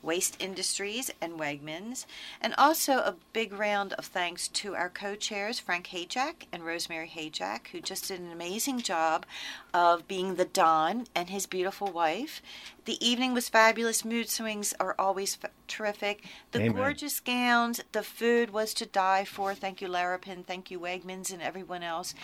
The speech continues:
Speaker 1: And it was just an amazing night. And we did. We netted over a hundred and three thousand dollars, which is a record for us. So thank you,
Speaker 2: Wow.
Speaker 1: thank you, thank you.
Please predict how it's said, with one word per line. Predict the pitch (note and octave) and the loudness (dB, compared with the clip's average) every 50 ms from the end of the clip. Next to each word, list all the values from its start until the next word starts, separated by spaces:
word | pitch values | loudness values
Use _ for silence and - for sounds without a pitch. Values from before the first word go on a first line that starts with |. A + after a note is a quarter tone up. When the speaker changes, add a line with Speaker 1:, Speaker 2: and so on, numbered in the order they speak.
| - - - - - - - - | -14 -12 -12 -14 -14 -8 -4 -2
Speaker 1:
And | F#3+ F3+ F#3 F#3+ F#3+ G3 F#3+ - - | -2 0 -2 -2 -4 -6 -8 -6 -6
it | G3 F#3 | -6 -4
was | F#3 F#3+ - - | -4 -6 -4 -2
just | - G3+ G3 - - | -2 -2 -2 -2 -4
an | G3 | -8
amazing | F#3 F3 E3+ E3+ F3 E3 E3+ F3+ F3 E3+ | -8 -6 -6 -6 -6 -6 -6 -6 -8 -4
night. | E3 D#3+ D#3+ D#3 D#3+ D#3+ - - | -2 -2 0 0 -2 -2 -4 -6
And | - D#3+ E3+ E3 E3+ E3+ D#3 E3+ | -6 -6 -6 -6 -8 -8 -8 -8
we | F3+ | -8
did. | - - F#3 F3+ E3 | -6 -4 -4 -4 -4
We | D#3+ E3+ E3+ | -4 -8 -8
netted | E3 E3+ F3 E3+ E3+ - F#3 F3+ - - | -6 -4 -2 -2 -2 -2 -4 -4 -4 -4
over | - F3 E3 E3+ | -4 -4 -4 -6
a | E3+ | -8
hundred | - F3+ E3+ E3 E3+ - | -8 -8 -8 -8 -8 -8
and | F#3 F3+ | -10 -12
three | - - E3 E3 | -10 -10 -10 -10
thousand | D#3+ - D3+ D#3 D#3+ D#3+ D#3 D#3 | -8 -6 -4 -4 -2 -4 -6 -6
dollars, | D3 D3 C#3+ C#3+ C#3 C3 B2 - - - | -6 -6 -6 -6 -8 -8 -8 -8 -8 -8
which | C3+ D3 D#3+ - D#3 | -10 -8 -8 -6 -6
is | D#3 F#3+ | -6 -6
a | E3+ | -4
record | D3+ D3 D3 - D#3 - - | -4 -4 -4 -6 -10 -14 -14
for | - - - | -12 -10 -8
us. | C3+ C#3 - | -8 -8 -8
So | - - - | -8 -10 -10
thank | - - - G3+ G#3+ G#3 - G3 | -10 -8 -8 -8 -8 -8 -10 -8
you, | F#3+ F3 | -6 -2
Speaker 2:
Wow. | G3 F#3+ F#3 | -2 0 -2
Speaker 1:
thank | - - | -2 -4
you, | F#3 F#3 | -6 -8
thank | - - F3+ E3+ E3+ E3+ - | -4 -4 -4 -4 -4 -6 -8
you. | F3 C3+ C3 B2 | -6 -4 -4 -4